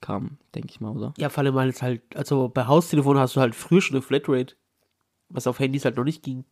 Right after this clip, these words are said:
Speaker 1: Ach so, ja,
Speaker 2: Also
Speaker 1: okay.
Speaker 2: konntest von Festnetz zu Festnetz, also von Haustelefon zu Haustelefon, äh,
Speaker 1: Mhm.
Speaker 2: kostenlos telefonieren.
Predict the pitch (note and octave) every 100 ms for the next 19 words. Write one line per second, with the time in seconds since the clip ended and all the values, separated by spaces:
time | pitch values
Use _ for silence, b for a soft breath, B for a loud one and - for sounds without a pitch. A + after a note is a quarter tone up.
0 | _ b b - B2+ B2+ A2+ - D3+ D#3+
1 | A2+ D3 C3 E3+ F#3 - E3 E3+ - C3
2 | C#3 - G3 G3+ A#2+ B2 A#2 B2 B2+ D#3+
3 | E3 C#3 C3 D3 E3 E3 D#3+ D3+ D3 D3
4 | A#2 D3+ E3 D3 - C3 B2 B2 B2+